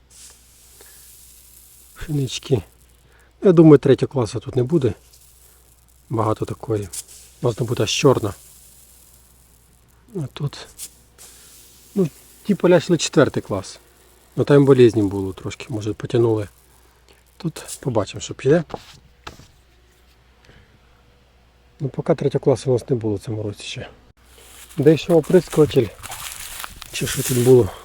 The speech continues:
то прямо на рука спокійно заходить. А глибина, де не знаю, може, з пів метра, може, більше. Так, от вся. У нас проблема трошки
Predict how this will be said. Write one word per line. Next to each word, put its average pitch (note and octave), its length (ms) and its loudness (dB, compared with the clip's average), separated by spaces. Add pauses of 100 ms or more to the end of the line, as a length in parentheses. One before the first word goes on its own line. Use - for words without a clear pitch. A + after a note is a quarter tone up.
(240)
то - 80 -4
прямо B2 340 2
на A#2+ 160 2 (2000)
рука C3+ 300 -2
спокійно A2+ 440 -6
заходить. A2+ 400 -6 (1080)
А B2 80 0
глибина, C#3 440 6
де C3 120 4
не C3+ 120 4
знаю, A2 360 -4 (1000)
може, C#3 180 4
з - 40 -2
пів D#3 260 4
метра, C#3 280 6
може, B2+ 200 0
більше. C3 440 -6 (1080)
Так, A2+ 200 -2
от - 60 -12
вся. - 340 -6 (2000)
У F#3+ 40 0
нас E3+ 100 2
проблема E3 440 8
трошки C#3 420 4